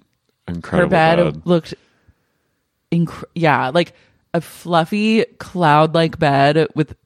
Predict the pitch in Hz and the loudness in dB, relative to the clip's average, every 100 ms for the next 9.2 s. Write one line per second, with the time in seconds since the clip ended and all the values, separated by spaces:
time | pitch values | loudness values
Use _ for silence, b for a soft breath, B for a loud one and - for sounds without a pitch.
0 | - 147 156 160 160 - 151 - - 143 | -4 -4 -4 -6 -6 -4 -6 -4 -2 2
1 | 143 156 160 - 151 - 143 135 156 - | 4 2 2 0 -2 -2 -2 0 0 0
2 | 185 185 - 190 196 196 190 196 202 202 | 0 0 2 2 2 2 0 2 2 4
3 | 202 185 170 151 143 135 127 - - 175 | 4 2 0 -2 -2 -2 -4 -6 -4 0
4 | 160 151 165 151 151 147 - 151 135 135 | 0 0 0 0 0 -4 -4 -2 -2 -2
5 | 131 151 123 82 52 170 - _ B B | -4 -4 -8 -8 -10 -12 -14 _ B B
6 | - 107 113 107 104 98 - 98 90 90 | -4 0 2 4 2 2 0 -2 0 2
7 | 87 87 95 85 - 87 85 87 87 78 | 2 2 0 -2 0 2 2 0 -2 0
8 | 80 76 76 78 76 - - - 78 76 | 0 2 2 2 0 0 -4 -4 -4 -4
9 | - - | -8 -10